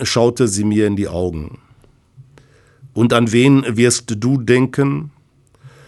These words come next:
Eine Antwort konnte ich ihr nicht verbal geben. Wir küssten uns und ich stellte mir das Bild vor, das wir in der Umarmung abgaben.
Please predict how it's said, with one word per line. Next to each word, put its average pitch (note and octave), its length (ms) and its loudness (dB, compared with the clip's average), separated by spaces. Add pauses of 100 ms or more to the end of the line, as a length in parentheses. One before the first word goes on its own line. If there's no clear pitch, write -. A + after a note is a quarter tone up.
(180)
Eine A#2 260 2
Antwort A#2+ 720 -2
konnte A#2+ 260 0
ich A#2 240 -2
ihr A2 80 2
nicht G#2+ 380 -4
verbal F#2 480 -2
geben. D2+ 560 -10 (580)
Wir G#2 220 0
küssten C#3+ 440 2
uns B2 380 0
und A2 160 -4
ich G#2+ 100 -4
stellte C3 360 2
mir A#2+ 120 4
das A2 220 0
Bild B2+ 320 -2
vor, A#2 400 0 (500)
das A2+ 220 0
wir A#2 160 2
in G#2+ 100 0
der G#2+ 120 0
Umarmung G#2+ 720 -2
abgaben. D2+ 880 -14